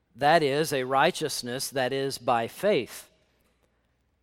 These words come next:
But that Israel, who pursued a law that would lead to righteousness, did not succeed in reaching the law. Why?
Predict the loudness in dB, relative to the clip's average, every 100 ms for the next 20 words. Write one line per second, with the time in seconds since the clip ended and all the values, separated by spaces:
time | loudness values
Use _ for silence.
0 | _ -2 -2 4 2 2 0 -2 0 -2
1 | 0 0 0 0 -4 -2 -6 0 0 2
2 | 0 0 0 4 4 2 0 -4 -6 -2
3 | -2 -2 -4 -10 0 2 2 0 -6 -6
4 | -8 -6 -6 -8 -12 _ _ _ _ _
5 | _ _ _ 2 2 4 2 2 0 -4
6 | -2 -2 -2 0 0 0 -2 -4 -4 -2
7 | 0 0 -2 -2 -2 0 2 2 -2 -16
8 | _ _ _ _ _ _ _ _ _ _
9 | _ _ _ -8 0 2 2